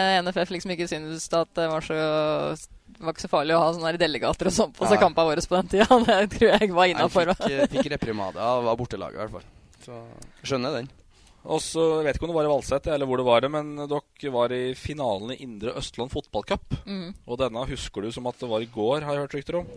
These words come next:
Speaker 1: Nei, jeg husker dette. Det er, eh, ja.
Speaker 3: Det er et vondt minne, men du får ta det, da.
Speaker 1: Ja da, nei, jeg tror,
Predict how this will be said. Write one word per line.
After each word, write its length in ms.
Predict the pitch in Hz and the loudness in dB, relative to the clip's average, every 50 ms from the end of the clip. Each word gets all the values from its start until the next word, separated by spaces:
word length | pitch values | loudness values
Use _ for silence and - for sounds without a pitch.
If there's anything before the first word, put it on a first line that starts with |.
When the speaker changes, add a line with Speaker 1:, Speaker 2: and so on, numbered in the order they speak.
| - - - | -16 -14 -8
Speaker 1:
Nei, 140 | - - - 185 | -6 -4 -2 -2
jeg 100 | 190 - | -2 -2
husker 220 | - - - 190 | -2 -4 -4 -6
dette. 140 | - - 180 196 - - - - - - - | -8 -8 -12 -14 -16 -20 -20 -18 -18 -12 -4
Det 120 | - 156 165 160 | 0 2 4 4
er, 240 | 156 165 175 160 170 170 | 4 4 2 0 -2 -4
eh, 800 | 165 170 165 165 160 160 156 156 160 170 170 165 - - - - - | -4 -4 -4 -6 -6 -8 -8 -10 -12 -14 -16 -20 -20 -20 -16 -10 -6
ja. 120 | 156 139 - - - _ _ _ _ _ - | -6 -6 -6 -8 -16 _ _ _ _ _ -10
Speaker 3:
Det 120 | - 120 120 | -6 -2 0
er 140 | 120 127 | 0 0
et 80 | 131 139 | 0 0
vondt 260 | 131 120 135 143 - 147 | -2 -2 -4 -4 -8 -6
minne, 240 | 139 123 110 110 | -6 -4 -4 -6
men 80 | 120 131 | -8 -8
du 80 | 135 131 | -6 -8
får 120 | 147 - | -8 -6
ta 160 | - 107 104 104 | -4 -2 0 0
det, 120 | 113 127 | 2 4
da. 40 | 123 | 8
Speaker 1:
Ja 200 | 202 196 196 202 | 10 10 10 10
da, 80 | 196 190 165 | 8 6 4
nei, 140 | 175 190 190 196 | 4 4 4 4
jeg 100 | 202 - - | 2 0 -2
tror, 160 | 202 190 185 | -2 0 0